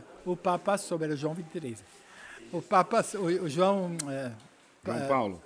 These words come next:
Speaker 1: é, João, é, Paulo, Papa João Paulo. Eu, eu, o, o Papa soube do que ela tava fazendo aqui, e ele foi lá chamar a atenção dela, disse que ela vai,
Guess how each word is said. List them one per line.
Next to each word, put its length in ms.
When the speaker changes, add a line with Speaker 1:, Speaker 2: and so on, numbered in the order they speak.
Speaker 1:
é, 120
João, 260
é, 160
Paulo, 360
Papa 140
João 180
Paulo. 220
Eu, 120
eu, 160
o, 520
o 60
Papa 320
soube 300
do 160
que 100
ela 220
tava 200
fazendo 360
aqui, 420
e 40
ele 120
foi 240
lá 180
chamar 260
a 20
atenção 440
dela, 380
disse 140
que 100
ela 140
vai, 160